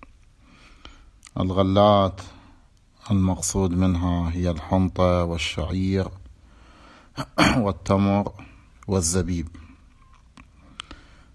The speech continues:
هذه الأربعة لا إشكال في وجوب الزكاة فيها إذا توفرت الشروط العامة والخاصة الآتية،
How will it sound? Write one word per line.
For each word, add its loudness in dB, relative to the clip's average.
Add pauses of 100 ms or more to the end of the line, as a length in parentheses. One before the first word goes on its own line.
(120)
هذه 6
الأربعة 2
لا 2
إشكال 2
في -6
وجوب -4
الزكاة -6
فيها -2 (2500)
إذا 6
توفرت 2
الشروط -4
العامة -2
والخاصة -6
الآتية، -2